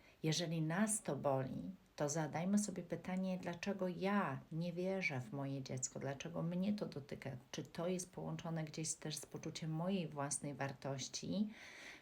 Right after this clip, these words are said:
że ja reaguję na to w ten sposób. I tutaj polecam zaopiekować się tą częścią z siebie, która poczuła się niekomfortowo w tej sytuacji, tak? W takim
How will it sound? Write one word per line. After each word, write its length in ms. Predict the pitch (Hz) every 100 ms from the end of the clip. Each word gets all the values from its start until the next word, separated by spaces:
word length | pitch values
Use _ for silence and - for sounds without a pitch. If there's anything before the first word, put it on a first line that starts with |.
| -
że 520 | 165 165 175 151 175 208 - -
ja 280 | 160 170 175 - -
reaguję 760 | 170 175 170 160 185 214 156
na 160 | 131 127
to 140 | 123
w 80 | -
ten 180 | 143 139
sposób. 560 | - 120 127 127 127 -
I 60 |
tutaj 360 | - - 185 185
polecam 720 | 180 180 175 202 214 208 151
zaopiekować 800 | 151 156 151 - 175 104 98 185
się 100 | -
tą 240 | 120 120 135
częścią 560 | 143 143 135 - 143 147
z 160 | -
siebie, 420 | - 156 139 156
która 500 | 151 - 151 151 151 156 - - -
poczuła 500 | 190 - 202 180 175
się 160 | -
niekomfortowo 960 | 165 160 - 160 - 151 - 160 143 -
w 120 | -
tej 400 | - - 123 78 -
sytuacji, 800 | - - 135 120 90 - - -
tak? 280 | - - -
W 100 | -
takim 460 | 131 127 139 143